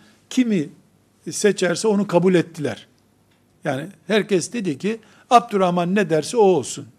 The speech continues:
dediler. O da Ömer kafalı bir adam zaten. "Ben olayım madem siz tartışıyorsunuz." demedi. Abdurrahman da Ömer kafalı.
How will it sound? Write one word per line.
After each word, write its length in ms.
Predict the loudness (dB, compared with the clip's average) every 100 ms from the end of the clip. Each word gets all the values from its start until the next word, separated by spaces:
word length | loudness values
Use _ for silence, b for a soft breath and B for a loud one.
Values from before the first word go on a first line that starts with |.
| -4
dediler. 420 | -2 2 0 0 b b b b
O 140 | 6 8
da 40 |
Ömer 380 | 4 6 4 4
kafalı 380 | 2 2 0 -2
bir 80 |
adam 300 | -4 -4 -4
zaten. 360 | -4 -8 -8 -14 -14 _ _ _ _ _ _ _ _ _ _ _ 8
"Ben 140 | 8
olayım 320 | 8 6 4 4
madem 400 | 4 4 2 -2 -8 -18 -18
siz 280 | -10 -10 -2
tartışıyorsunuz." 800 | -2 -2 -6 -6 -4 -4 -2 4
demedi. 400 | 4 4 -4 -6
Abdurrahman 500 | -6 -4 -4 0 0
da 80 | 2
Ömer 240 | 2 0 -2
kafalı. 400 | -6 -6 -8